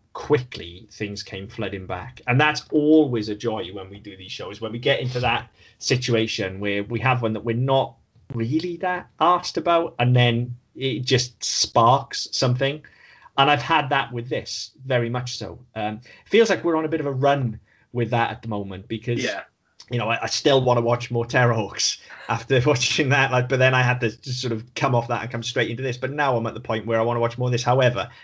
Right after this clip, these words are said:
Speaker 1: I'm not gonna kid myself that I'm watching thirty years worth of this.
Speaker 2: Yeah.
Speaker 1: Um, but
Speaker 2: It's,
Speaker 1: I
Speaker 2: it's
Speaker 1: can
Speaker 2: only six hundred and one
Speaker 1: definitely
Speaker 2: episodes.
Speaker 1: I
Speaker 2: You've
Speaker 1: can
Speaker 2: plenty
Speaker 1: dem-,
Speaker 2: of time.
Speaker 1: oh, well, there you go. Well, I tell you what, when we finish Game of Moans, um, <laughs> we'll just rewatch Grange Hill an episode at a time, shall
Speaker 2: Oh,
Speaker 1: we?
Speaker 2: fucking hell.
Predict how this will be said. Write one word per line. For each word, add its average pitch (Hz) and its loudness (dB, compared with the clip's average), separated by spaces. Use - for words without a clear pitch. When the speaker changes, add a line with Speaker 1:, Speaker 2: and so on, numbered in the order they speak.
Speaker 1:
I'm 127 -4
not 127 4
gonna 131 0
kid 123 0
myself 113 0
that - -8
I'm 110 -2
watching 110 -2
thirty 107 0
years 110 4
worth 101 -2
of 85 -8
this. 78 -8
Speaker 2:
Yeah. 113 4
Speaker 1:
Um, 110 0
but 139 6
Speaker 2:
It's, - -6
Speaker 1:
I - -4
Speaker 2:
it's 135 4
Speaker 1:
can 214 6
Speaker 2:
only 143 2
six 170 2
hundred 160 0
and 127 -6
one 120 -2
Speaker 1:
definitely 113 -2
Speaker 2:
episodes. - -12
Speaker 1:
I - -20
Speaker 2:
You've 175 -2
Speaker 1:
can 143 2
Speaker 2:
plenty 165 4
Speaker 1:
dem-, 139 2
Speaker 2:
of - -10
time. - -20
Speaker 1:
oh, 233 6
well, 190 6
there 208 6
you 156 0
go. 123 -2
Well, 175 4
I 175 4
tell 214 -2
you 143 -2
what, 117 -4
when 160 -2
we 196 -4
finish 147 -2
Game 117 0
of 101 -8
Moans, 107 -10
um, 143 4
<laughs> - -20
we'll 208 2
just 135 -6
rewatch 156 2
Grange 175 -6
Hill 214 -2
an 151 -4
episode 123 -4
at 101 -8
a 101 -10
time, 101 -6
shall 127 -4
Speaker 2:
Oh, - 2
Speaker 1:
we? 185 0
Speaker 2:
fucking 120 -8
hell. 90 -4